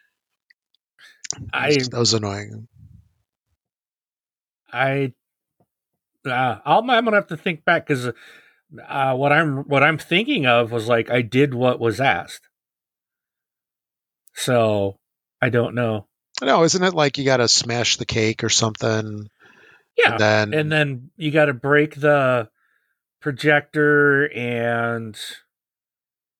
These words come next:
Speaker 2: um, there was something else. Oh, break, ruin the present and
Speaker 1: Yeah, and, and at the same time, it's like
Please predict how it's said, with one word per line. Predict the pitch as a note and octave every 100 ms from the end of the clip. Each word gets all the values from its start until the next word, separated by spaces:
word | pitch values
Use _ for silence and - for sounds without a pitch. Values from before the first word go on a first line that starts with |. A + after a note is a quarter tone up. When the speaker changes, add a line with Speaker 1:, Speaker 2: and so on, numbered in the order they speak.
| _ _
Speaker 2:
um, | A2+ A2+ A2 G#2+ G#2+ A#2 A#2 G#2 -
there | D#3
was | B2+ -
something | C#3 - A2
else. | G#2+ G#2+ A2 - - _ _ _ _ _ _ _ _ -
Oh, | C#3+ C3
break, | A2+ C#3 C3+ D3
ruin | A#2 C#3 C#3+
the | B2+
present | - C3 B2 B2 A#2+ A#2+ G#2
and | F#2+ F#2 _ - - _ -
Speaker 1:
Yeah, | C#3+ A#2+ A2 A2
and, | E3+ D#3 D3+ _ _ _ -
and | D#3+ D3+
at |
the | C#3+
same | C3 D#3+ D3+ C#3
time, | E3 D3+ C#3+ C3 B2
it's | C3+ A#2+ -
like | A#2+ A#2+ -